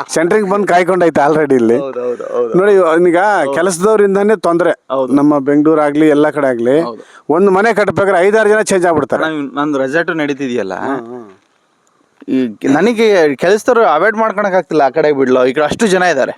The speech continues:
Speaker 1: ಜನ ಇದ್ದಾರೆ, ಜಾಸ್ತಿ.
Speaker 2: ಅಷ್ಟು, ಅಷ್ಟು ಸ್ಪೀಡ್ ಹೋಗ್ತಿದೆ ಕೆಲಸ.
Speaker 1: ಸ್ಪೀಡ್ ಹೋಗ್ತಿದೆ.
Speaker 2: ನೀವೇ ನೋಡಿರಲ್ಲ ಎಷ್ಟು ಕೆಲಸ
Speaker 1: ಹೌದು,
Speaker 2: ಆಗಿದೆ,
Speaker 1: ಹೌದು, ಹೌದು.
Speaker 2: ಎಷ್ಟು ಸ್ಪೀಡ್ ಆಗಿದೆ.
Speaker 1: ನೋಡಿ, ಒಂದು ತಿಂಗಳಲ್ಲಿ, ಒಂದೇ ತಿಂಗಳು
Speaker 2: ಒಂದೇ
Speaker 1: actually
Speaker 2: ತಿಂಗಳು,
Speaker 1: ಅನ್ಸುತ್ತೆ.
Speaker 2: ಹೌದು.
Speaker 1: ಫುಲ್ ಎಲ್ ಶೇಪ್ ಪಾಯ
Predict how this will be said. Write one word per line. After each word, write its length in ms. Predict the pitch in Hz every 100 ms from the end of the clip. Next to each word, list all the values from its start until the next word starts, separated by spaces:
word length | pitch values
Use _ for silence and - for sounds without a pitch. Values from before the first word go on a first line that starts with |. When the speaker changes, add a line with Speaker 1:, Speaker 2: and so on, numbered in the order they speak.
| -
Speaker 1:
ಜನ 120 | 143
ಇದ್ದಾರೆ, 280 | 143 127 110
ಜಾಸ್ತಿ. 280 | 151 - 143
Speaker 2:
ಅಷ್ಟು, 120 | 143
ಅಷ್ಟು 240 | - -
ಸ್ಪೀಡ್ 300 | 185 - 214
ಹೋಗ್ತಿದೆ 360 | 190 151 139 120
ಕೆಲಸ. 200 | 123 117
Speaker 1:
ಸ್ಪೀಡ್ 140 | 143
ಹೋಗ್ತಿದೆ. 260 | 127 120 175
Speaker 2:
ನೀವೇ 140 | 269
ನೋಡಿರಲ್ಲ 420 | 247 233 247 220
ಎಷ್ಟು 260 | 139 143 -
ಕೆಲಸ 120 | 180
Speaker 1:
ಹೌದು, 100 | 156
Speaker 2:
ಆಗಿದೆ, 440 | 196 165 139 123 101
Speaker 1:
ಹೌದು, 160 | 127
ಹೌದು. 360 | 135 123 120 110
Speaker 2:
ಎಷ್ಟು 220 | - 165
ಸ್ಪೀಡ್ 280 | - 160 165
ಆಗಿದೆ. 120 | 151
Speaker 1:
ನೋಡಿ, 160 | 208 190
ಒಂದು 380 | 151 208 247
ತಿಂಗಳಲ್ಲಿ, 640 | 233 208 202 214 202 156 156 208 185
ಒಂದೇ 300 | - 160 220
ತಿಂಗಳು 280 | 208 180 165
Speaker 2:
ಒಂದೇ 120 | 160
Speaker 1:
actually 40 | 135
Speaker 2:
ತಿಂಗಳು, 140 | 170
Speaker 1:
ಅನ್ಸುತ್ತೆ. 260 | 139 117 113
Speaker 2:
ಹೌದು. 680 | 110 117 - - - - -
Speaker 1:
ಫುಲ್ 260 | 226 247
ಎಲ್ 220 | 226 185
ಶೇಪ್ 280 | 196 220 202
ಪಾಯ 260 | 185 180